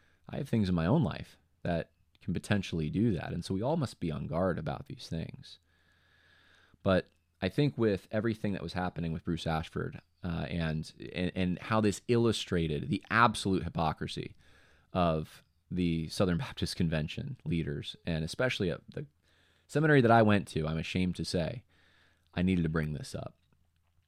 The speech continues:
I hope that was helpful for all of you. Well, I want to talk about an institution in closing here that is a sponsor for this particular podcast, and I'm grateful for them,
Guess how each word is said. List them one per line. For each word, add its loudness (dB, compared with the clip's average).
I 0
hope 8
that 6
was 2
helpful 6
for 2
all 4
of -2
you. 0
Well, 10
I 12
want 10
to -6
talk 8
about 4
an 10
institution 4
in 4
closing 6
here -4
that 6
is 0
a -4
sponsor 2
for 2
this 4
particular 2
podcast, -2
and 2
I'm 2
grateful 2
for -4
them, -2